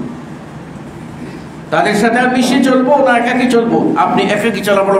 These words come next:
কঠিন। এই বন্ধুর পথ, কঠিন পথ, কণ্টকাকীর্ণ পথ, পাহাড়ি পথ, বাধা যুক্ত পথ,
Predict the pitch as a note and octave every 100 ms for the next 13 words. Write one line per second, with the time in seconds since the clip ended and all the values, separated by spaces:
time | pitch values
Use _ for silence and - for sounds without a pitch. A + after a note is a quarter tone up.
0 | G3 A3+ C#4+ - - - - - - -
1 | - - - - - - - - D#3+ E3
2 | G3+ F#3+ A3+ A#3 A#3 G#3+ F#3 - - -
3 | G#3+ A3+ A3+ - G#3 G3 - - - A#3
4 | A3+ A#3 A3+ A3+ F#3 G#3 G3+ G#3 G3 -
5 | - G3 A#3 A3+ A3+ - G3+ D3+ - -
6 | - - - E3+ A3+ G#3+ - G#3 E3+ -
7 | - B2 A3+ A3+ A3 G#3+ A3+ A#3 -